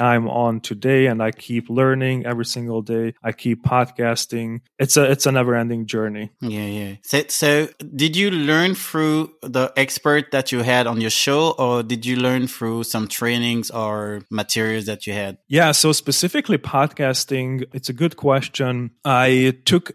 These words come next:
Speaker 1: a course, and it wasn't really a course, but it was a community.
Speaker 2: Mm-hmm.
Speaker 1: And that guy is called John Lee Dumas. He's one of the most successful podcasters in the U S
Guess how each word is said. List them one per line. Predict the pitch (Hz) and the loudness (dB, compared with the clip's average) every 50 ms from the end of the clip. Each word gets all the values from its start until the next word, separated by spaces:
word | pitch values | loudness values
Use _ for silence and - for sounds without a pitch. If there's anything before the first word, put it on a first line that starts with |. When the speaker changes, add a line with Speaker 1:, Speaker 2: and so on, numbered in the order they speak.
| - | -2
Speaker 1:
a | 147 139 | 0 0
course, | 131 - - 139 127 123 135 147 170 160 - - - - - | 0 0 0 0 2 4 4 4 4 2 0 -2 -2 -4 -4
and | 131 123 127 131 | -4 -4 -4 -4
it | 131 127 127 | -4 -4 -2
wasn't | 160 175 170 170 151 131 127 - | -2 0 0 0 -2 -4 -6 -4
really | 127 131 139 143 135 127 | 0 2 4 4 4 4
a | 123 120 | 2 0
course, | - - - 139 135 127 120 120 - - - - | -2 -2 0 2 2 2 2 2 0 -2 -2 -4
but | - 123 117 - 123 123 123 | -6 -10 -6 -2 0 0 0
it | 123 117 - | 0 -2 -4
was | 127 120 120 120 120 120 120 - - | -4 -2 0 0 2 2 0 -2 -2
a | 123 123 120 117 | -4 -4 -4 -4
community. | 117 - 117 113 113 120 127 135 135 - - 175 185 196 | -6 -10 -12 -8 -6 -4 -4 -4 -4 -2 0 0 0 0
Speaker 2:
Mm-hmm. | - - 123 113 123 127 143 | 0 -2 -6 -6 -6 -4 -2
Speaker 1:
And | 135 127 127 127 127 - - | 0 2 0 0 -2 -2 0
that | 151 147 143 139 - | 2 2 2 0 -2
guy | - 135 131 127 127 127 123 120 - - - | 0 0 2 2 2 2 0 -2 -2 -2 0
is | 131 - - | 2 2 2
called | - - - 135 131 131 127 120 | 0 2 2 4 4 4 2 2
John | 110 139 135 131 131 127 | 2 2 2 2 2 2
Lee | 127 123 117 | 0 0 0
Dumas. | 113 120 123 123 120 117 113 110 - | 0 -2 -2 -2 -2 -2 -2 -2 -2
He's | - - 123 117 113 | -2 -2 -4 -4 -2
one | 117 127 127 | -2 -2 -2
of | 123 120 113 113 | -2 -2 -4 -4
the | 117 120 117 117 117 110 - _ - | -2 -2 0 0 -2 -4 -6 _ -8
most | 120 127 139 147 151 156 156 - - - | -2 2 2 4 4 4 2 0 -2 -2
successful | 143 - - - 143 135 131 - - - - 131 127 123 123 | -2 0 2 2 2 2 2 0 -2 -2 0 2 2 2 2
podcasters | - - - - 131 127 123 127 - 127 120 117 120 - - - 123 120 117 120 120 - - - _ | 0 -2 -2 0 0 0 0 -2 -2 -2 -2 0 -2 -4 -6 -6 -6 -4 -4 -4 -6 -6 -8 -10 _
in | 135 143 147 143 | -2 -2 0 2
the | 139 127 | 2 2
U | 120 120 120 120 120 117 | 2 2 2 2 4 4
S | 113 113 120 117 - - - | 4 2 2 2 2 0 0